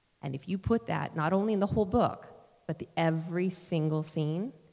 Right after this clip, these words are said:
you create tension and conflict in every single scene, that's what turns pages. So turning pages, you know, I would say, we'll probably get into this too, but that's, I would say, the G M C, and also, um,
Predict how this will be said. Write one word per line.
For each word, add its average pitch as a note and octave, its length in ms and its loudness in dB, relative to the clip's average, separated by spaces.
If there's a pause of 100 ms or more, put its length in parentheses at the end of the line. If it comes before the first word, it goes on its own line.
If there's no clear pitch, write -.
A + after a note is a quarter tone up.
(140)
you E3 80 -2
create D#3 340 -2
tension F#3 480 -2
and E3 180 -2
conflict D3 540 -4
in B2+ 180 -6
every D#3 300 -4
single D#3+ 300 -4
scene, E3 420 -6
that's C3 220 -8
what C3 100 -6
turns B2 240 -8
pages. - 540 -16 (1400)
So C#3 320 -6 (100)
turning A3 300 2
pages, E3+ 480 0
you D3 80 -8
know, C#3 100 -6
I C3+ 40 -8
would C#3 120 -8
say, C#3+ 380 -10
we'll D#3+ 80 -8
probably C#3+ 180 -8
get C#3+ 120 -8
into C#3 100 -8
this C#3 160 -8
too, C3+ 260 -8
but C3+ 220 -8 (480)
that's, D3+ 260 -4
I C#3+ 60 -2
would D3 160 -2
say, C#3 160 -6
the C#3 120 -8
G D3 200 -4
M C#3 80 -4
C, D3+ 360 -8
and D3 140 -8
also, C#3 640 -10 (540)
um, G2+ 540 -6